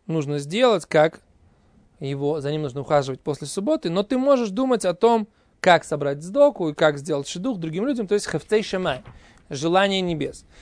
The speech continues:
Сва-, слова твои в субботу не будут, как свои, твои слова в будни, «Дабер давор».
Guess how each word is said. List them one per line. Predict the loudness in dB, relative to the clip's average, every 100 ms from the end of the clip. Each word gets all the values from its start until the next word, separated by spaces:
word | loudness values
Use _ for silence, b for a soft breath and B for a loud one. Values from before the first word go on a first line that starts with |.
| b b b
Сва-, | -4 2 2
слова | 2 6 6 10 10 8
твои | 6 4 4 0 -6 _ _ _ _ _ _ _ _
в | -10
субботу | -4 4 4 4
не | 2
будут, | 2 2
как | 0
свои, | -2 0 0
твои | 2 4 4
слова | 4 2 6 6 4 -2
в | -10 -6
будни, | -2 -2 -2 -4 -6 -2
«Дабер | 0 2 2 2
давор». | 2 2 0 0